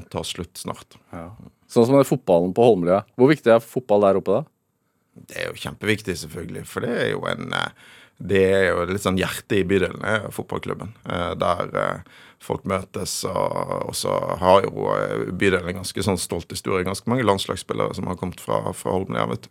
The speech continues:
Speaker 1: Så det, det er en bydel med mye identitet, eh, så det, det, og det passer meg bra. Jeg kommer fra en by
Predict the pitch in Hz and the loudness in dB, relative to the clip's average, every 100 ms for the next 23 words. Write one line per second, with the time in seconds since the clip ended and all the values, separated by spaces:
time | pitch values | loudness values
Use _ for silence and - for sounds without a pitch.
0 | - - 107 92 95 - - - 107 104 | -12 0 4 6 6 2 -14 0 4 6
1 | 101 101 107 101 95 95 104 101 92 - | 6 4 6 6 6 2 4 4 2 -2
2 | - 107 - - - - - 98 92 90 | -4 -2 -2 -10 -20 -16 -4 2 4 4
3 | 92 92 95 - 101 104 107 104 101 107 | 2 -2 -4 2 6 6 6 4 6 4
4 | 147 147 135 143 135 127 101 101 - 113 | 4 2 0 2 4 6 6 4 0 0
5 | 127 113 104 110 110 | 2 0 2 4 6